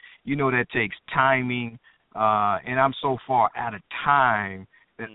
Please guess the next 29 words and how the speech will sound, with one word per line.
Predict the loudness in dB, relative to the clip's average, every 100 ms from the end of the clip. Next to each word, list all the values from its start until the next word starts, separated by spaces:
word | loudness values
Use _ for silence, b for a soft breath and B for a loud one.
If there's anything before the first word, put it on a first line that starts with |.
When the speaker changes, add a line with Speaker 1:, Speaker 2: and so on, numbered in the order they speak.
| -4
Speaker 1:
I | 0
don't | 0 0
know | -2
that | -2 -4
you'll | -4 -4
ever | -2 -4 -4 -6
see | -8
that | -4 -6
again. | -6 -10 -10 -10 -14 -16 -6
Uh, | -2 0 -2 -6 -8
'cause | -6 -2
I, | 2
I | 2
respect | 0 -2 -6 -8 -8
what | -12
you | -8
guys | -4 -4 -4 -8
do | -10 -10 -12 -8
so | -4 -4
much. | -4 -6 -6 -6
I | -4
loved | -2 -4 -4
it | -2
while | 0 0
I | 0
was | -4 -12 -12
in | -8
it. | -8 _ _ _ _ _ -4
Uh, | 0 2 0 -2